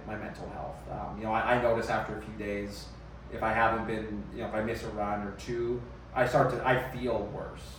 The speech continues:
you know, physically, um, and, and mentally. So even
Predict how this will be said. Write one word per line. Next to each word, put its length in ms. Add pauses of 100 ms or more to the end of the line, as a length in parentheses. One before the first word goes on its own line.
(120)
you 100
know, 240
physically, 500 (180)
um, 460
and, 260
and 160
mentally. 440
So 360 (420)
even 320